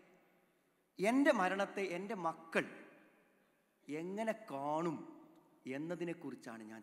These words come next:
ചിന്തിച്ചത്. എ-, ഞാൻ മരിച്ചു കിടക്കുമ്പോൾ എൻ്റെ മക്കൾ വന്ന് നിൽക്കുന്നത് ഒരു രണ്ട് സെക്കൻഡ് എൻ്റെ മനസ്സിലേക്ക് വന്നു."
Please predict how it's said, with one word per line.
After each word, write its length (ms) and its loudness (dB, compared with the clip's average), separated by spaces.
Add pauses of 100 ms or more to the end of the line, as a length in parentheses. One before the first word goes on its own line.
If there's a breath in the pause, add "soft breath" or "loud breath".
ചിന്തിച്ചത്. 420 -12
എ-, 140 -6
ഞാൻ 280 6
മരിച്ചു 340 2
കിടക്കുമ്പോൾ 460 -4
എൻ്റെ 240 -4
മക്കൾ 400 -6
വന്ന് 380 -4
നിൽക്കുന്നത് 720 -10 (340 loud breath)
ഒരു 120 0
രണ്ട് 540 -2
സെക്കൻഡ് 500 -8
എൻ്റെ 200 -8
മനസ്സിലേക്ക് 540 -12
വന്നു." 220 -18